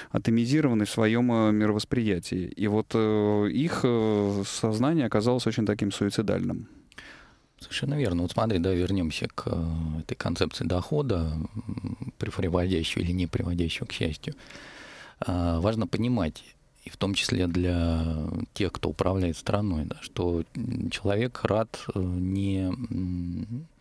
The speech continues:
Speaker 2: абсолютному доходу, а относительному,
Speaker 1: Относительному.
Speaker 2: относительному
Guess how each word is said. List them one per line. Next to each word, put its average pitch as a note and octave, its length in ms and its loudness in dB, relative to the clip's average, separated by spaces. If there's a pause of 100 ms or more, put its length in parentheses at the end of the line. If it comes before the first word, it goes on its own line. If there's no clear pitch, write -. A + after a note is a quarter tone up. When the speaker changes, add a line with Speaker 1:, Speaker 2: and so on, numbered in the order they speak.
(500)
Speaker 2:
абсолютному G#2+ 580 0
доходу, F#2 640 0 (480)
а F2 140 2
относительному, - 680 -2
Speaker 1:
Относительному. A2 480 0
Speaker 2:
относительному G2+ 760 0